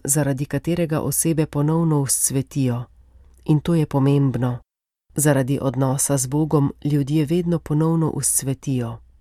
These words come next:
Sveti oče je navzočim dejal, da s tem, ko sprejemajo vse osebe z njihovimi ranljivostmi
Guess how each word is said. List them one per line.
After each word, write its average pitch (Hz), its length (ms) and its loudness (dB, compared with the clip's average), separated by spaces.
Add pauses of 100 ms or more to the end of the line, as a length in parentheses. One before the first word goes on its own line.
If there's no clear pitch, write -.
(500)
Sveti 139 420 0
oče 127 280 -2
je 139 100 2
navzočim 135 580 0
dejal, 131 360 0
da 139 120 -2
s - 100 0
tem, 156 220 0
ko - 120 -6
sprejemajo 139 720 0
vse 143 260 -2
osebe 143 480 0
z 127 80 -2
njihovimi 143 540 2
ranljivostmi 139 840 0